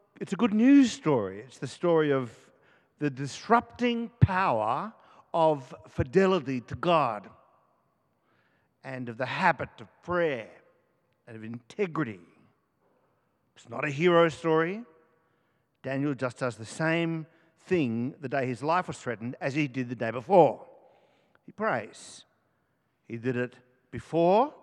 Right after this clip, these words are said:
it became illegal, and he did it the day after it became illegal. In other words, he didn't buckle to fear. And guess what?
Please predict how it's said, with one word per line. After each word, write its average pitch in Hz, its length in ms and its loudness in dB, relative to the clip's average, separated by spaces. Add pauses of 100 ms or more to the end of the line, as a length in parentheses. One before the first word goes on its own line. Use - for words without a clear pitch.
(280)
it 151 120 -12
became 139 340 -4
illegal, 165 640 0 (880)
and 127 160 -8
he 123 160 -10
did 120 200 -6
it 143 180 -6
the 127 60 -10
day 117 320 -4
after 196 460 0 (1400)
it 135 100 -6
became 117 460 -6
illegal. 135 560 -2
In 110 80 -12
other 139 140 -2
words, 123 180 -2
he 147 80 -10
didn't 180 240 -6
buckle 127 400 -4 (760)
to 143 80 -14
fear. 143 560 -4 (1400)
And 151 100 -10
guess 226 180 0
what? 277 320 -2